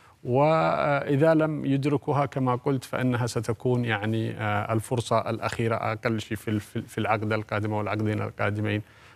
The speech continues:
آه، لأنها مرحلة تم الإجماع عليها من قبل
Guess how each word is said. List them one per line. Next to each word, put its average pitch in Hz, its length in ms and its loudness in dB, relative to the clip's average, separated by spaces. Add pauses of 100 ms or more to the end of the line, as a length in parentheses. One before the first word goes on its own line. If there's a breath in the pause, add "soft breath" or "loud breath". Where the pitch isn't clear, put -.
(140 loud breath)
آه، 104 240 4
لأنها 110 640 0
مرحلة 117 480 0
تم 147 300 0
الإجماع 110 480 0
عليها 107 340 0
من 107 160 0
قبل 104 320 2